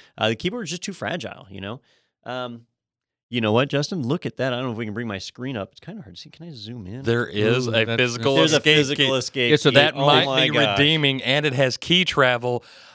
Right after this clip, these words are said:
Speaker 2: Uh, all right, this, the thing sitting in front of me is
Speaker 3: Yeah.
Speaker 2: absolute garbage now.
Speaker 3: <laughs> They, they shortened the touchpad, it looked like,
Speaker 2: Yeah,
Speaker 3: and moved the
Speaker 2: so
Speaker 3: escape key up
Speaker 2: so
Speaker 3: there.
Speaker 2: it's hard to see, but my escape key is context specific,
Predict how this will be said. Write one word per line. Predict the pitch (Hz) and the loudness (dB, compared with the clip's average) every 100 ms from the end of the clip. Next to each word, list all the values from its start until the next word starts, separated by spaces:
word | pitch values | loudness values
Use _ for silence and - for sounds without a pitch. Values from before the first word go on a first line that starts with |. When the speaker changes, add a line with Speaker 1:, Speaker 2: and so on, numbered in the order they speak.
| - | -2
Speaker 2:
Uh, | 113 113 - | 0 0 0
all | 104 | 0
right, | 101 92 92 | 0 -2 2
this, | 127 135 - - - | 2 2 -2 -4 -6
the | 92 101 | -4 -4
thing | - 127 139 135 | 0 0 0 0
sitting | 139 123 | 0 0
in | 110 | -2
front | - 113 | -2 -2
of | 110 | 0
me | 107 - | -2 -2
is | 98 90 - | -4 -4 -10
Speaker 3:
Yeah. | - | -6
Speaker 2:
absolute | 92 - 95 80 | -6 -4 -6 -4
garbage | 78 73 - | -4 -4 -8
now. | 139 | -2
Speaker 3:
<laughs> | 127 113 | 0 0
They, | 120 | -4
they | - 120 110 | -4 -2 -2
shortened | - 135 131 113 107 | 0 2 2 0 -2
the | |
touchpad, | - 117 - 92 78 82 | -2 -4 -4 -6 -6 -6
it | 90 | -6
looked | 101 - | -6 -4
like, | 87 82 - | -4 -4 -2
Speaker 2:
Yeah, | 113 98 85 | 2 2 2
Speaker 3:
and | 101 101 | 2 4
moved | 98 | 4
the | 95 | 4
Speaker 2:
so | |
Speaker 3:
escape | 95 87 98 95 | 2 0 -2 -2
key | - 90 90 - _ | -4 -4 -4 -10 _
up | 110 98 | -6 0
Speaker 2:
so | 110 95 | 0 0
Speaker 3:
there. | 90 | -4
Speaker 2:
it's | 87 107 | -6 -2
hard | 120 123 | 0 0
to | 101 | -2
see, | - 160 117 | -2 -2 0
but | 87 - | -2 -4
my | 90 90 92 101 | -2 0 0 0
escape | 104 - 170 175 | -2 -2 -4 -4
key | - 90 85 | -6 -4 -2
is | 82 85 82 | -2 -4 -4
context | - 131 127 92 - | -4 -4 -2 -4 -6
specific, | 85 - 151 76 - - | -8 -8 -8 -10 -18 -20